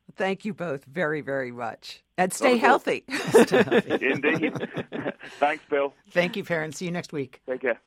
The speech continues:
Speaker 1: This has been Conducting Business, W Q X R's show about the classical music industry. Our guests were Perrin Leach from the Houston Grand Opera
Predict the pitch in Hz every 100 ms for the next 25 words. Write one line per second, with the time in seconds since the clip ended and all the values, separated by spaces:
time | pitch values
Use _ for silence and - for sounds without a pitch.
0 | - 170 226 175 185 185 - 160 165 -
1 | 147 143 143 131 127 - 156 165 156 147
2 | 151 143 - 143 143 - 185 151 156 131
3 | 151 - - 147 139 147 143 139 139 139
4 | - 143 156 - 220 262 _ 165 151 151
5 | 147 - - 127 - 151 151 139 147 214
6 | - - 135 131 139 151 143 139 131 131
7 | 139 147 165